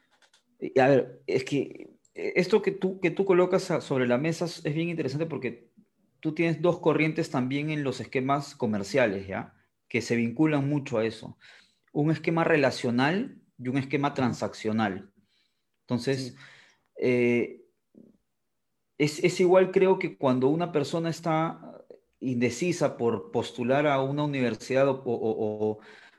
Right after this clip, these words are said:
Speaker 1: o, o, o, o tener una carrera, entonces es muy probable de que, de que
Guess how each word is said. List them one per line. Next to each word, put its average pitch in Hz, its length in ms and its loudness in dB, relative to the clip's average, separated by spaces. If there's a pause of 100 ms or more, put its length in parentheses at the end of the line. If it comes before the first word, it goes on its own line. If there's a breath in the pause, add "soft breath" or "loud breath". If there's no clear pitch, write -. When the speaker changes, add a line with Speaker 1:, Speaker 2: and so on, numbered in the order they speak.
(160 loud breath)
Speaker 1:
o, 117 100 2
o, 113 880 2
o, 98 280 0
o 110 60 -4
tener 123 220 4
una 156 180 2
carrera, 127 580 -2 (680 soft breath)
entonces 151 600 -4
es 143 180 -2
muy 180 100 -2
probable 165 240 2
de 170 120 0
que, 131 180 -2
de 123 140 0
que 123 380 -4